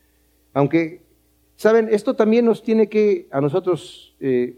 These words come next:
hablando de la persecución, hablando de las tribulaciones, porque va a decir aquí el siguiente, el siguiente <laughs> versículo, es importante. "Porque a vosotros ha sido concedido a causa del Mesías no solo que creáis en él,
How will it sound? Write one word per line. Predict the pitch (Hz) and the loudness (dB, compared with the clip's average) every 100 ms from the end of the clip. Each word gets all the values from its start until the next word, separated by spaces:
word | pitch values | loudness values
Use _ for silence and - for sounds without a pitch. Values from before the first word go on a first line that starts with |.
| _ | _
hablando | - 117 139 165 160 | -6 -2 0 0 0
de | 131 | -2
la | 117 | -2
persecución, | 120 101 107 117 156 160 | -6 -10 -8 -6 -4 -6
hablando | 127 120 143 139 | -4 -4 -2 -2
de | 117 | -4
las | 107 | -6
tribulaciones, | 117 113 110 151 156 135 | -4 -4 -4 -2 -4 -6
porque | 131 135 | -6 -4
va | 156 | -4
a | |
decir | 151 175 160 | -6 -6 -6
aquí | 139 | -4
el | 160 | -8
siguiente, | - 135 151 151 127 123 _ _ - | -6 -4 -4 -2 -6 -8 _ _ -8
el | 113 | -8
siguiente | 123 127 147 143 131 123 - - - - 127 - | -6 -2 -2 -2 -2 -2 -4 -10 -14 -12 -16 -12
<laughs> | |
versículo, | 117 110 - - 143 131 - | -14 -14 -14 -6 -2 -2 -4
es | 147 | -8
importante. | 120 117 117 131 127 101 _ - _ | -6 -8 -6 -6 -8 -18 _ -20 _
"Porque | 139 - | -4 0
a | 143 | 0
vosotros | 139 185 185 160 | 0 -2 -2 -2
ha | 151 | -2
sido | 185 190 170 | 2 0 0
concedido | 156 117 135 139 180 170 | -2 -2 -4 -2 0 0
a | 135 | 0
causa | 165 175 180 | -2 -2 -2
del | 151 131 | -2 -2
Mesías | 123 165 147 | -4 -4 -2
no | 156 | -2
solo | 170 165 | 0 0
que | 156 120 | -2 -4
creáis | 123 127 156 196 - - | -2 0 0 -2 -6 -4
en | 131 | 0
él, | 165 208 | 0 0